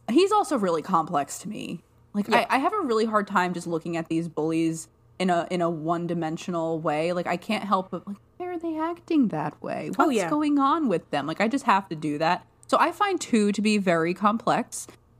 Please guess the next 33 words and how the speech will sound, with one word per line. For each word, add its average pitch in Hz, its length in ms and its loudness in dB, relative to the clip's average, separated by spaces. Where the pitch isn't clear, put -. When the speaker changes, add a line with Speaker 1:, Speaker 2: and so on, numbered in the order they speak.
Speaker 1:
Um, 202 180 4
and 233 120 2
it's 294 100 0
also 403 220 0
interesting 233 420 0
because 190 340 0
up - 200 2
until 403 280 0
we 254 140 0
learn 175 320 2
about 226 260 2
Elle's 170 240 2
experience 180 720 0
as 170 220 0
a 170 60 0
kid 165 360 0
in 196 140 0
Hawkins 214 460 2
National 202 400 2
Lab, 170 320 2
we 202 80 4
don't 208 200 2
realize 175 440 2
that 160 120 -2
she 185 220 0
has 170 180 2
been 170 240 0
bullied 180 400 2
for 202 140 4
most 180 340 2
of 160 140 0
her 165 160 2
life. 151 380 0